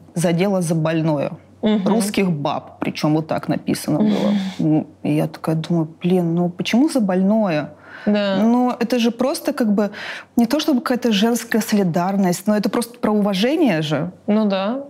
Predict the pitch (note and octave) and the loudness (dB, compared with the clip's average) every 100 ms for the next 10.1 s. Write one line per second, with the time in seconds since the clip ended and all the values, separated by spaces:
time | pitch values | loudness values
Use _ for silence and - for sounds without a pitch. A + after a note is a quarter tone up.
0 | - - G3 A3 A3+ G#3+ G3+ G3+ A3 G3+ | -12 -8 0 2 2 2 0 0 0 2
1 | G3 G3 E3+ A#2+ G3 F#3+ F#3+ G#3+ B3+ - | 2 2 0 2 2 2 0 -2 -4 -6
2 | G3 G3 G#3 G3+ F#3 F3+ F3+ F3+ - G#3+ | -4 -2 0 0 -2 0 -2 -2 -2 -2
3 | - - A#3 F#3+ F#3+ F#3+ G#3 A3 A#3 G3 | -2 -2 0 0 -2 0 2 0 0 -2
4 | G#3+ C4+ A#3 G3+ E3 - - - A3+ A3+ | -2 0 0 0 -2 -8 -14 -6 -2 0
5 | C4+ C4 C4 - G#3+ G#3 G3 G3+ - A3+ | 0 0 -2 -2 -2 0 0 0 0 -2
6 | A3 A3+ A#3+ G#3+ - A#3 A#3 E4 F4 - | -2 -2 0 0 0 0 0 0 0 0
7 | G#3+ F#3 G3 G#3+ E3+ E3 - - A3 A3 | -2 0 2 2 2 -2 -4 -2 0 0
8 | G#3 A3+ A#3+ D#4 A3+ A#3 G#3 F#3+ F#3+ C4+ | 0 0 0 2 2 2 0 -2 0 2
9 | D#4+ - G#3 F#3 A#3 C4+ - A3 A3 E3+ | 2 0 2 2 2 0 2 4 4 0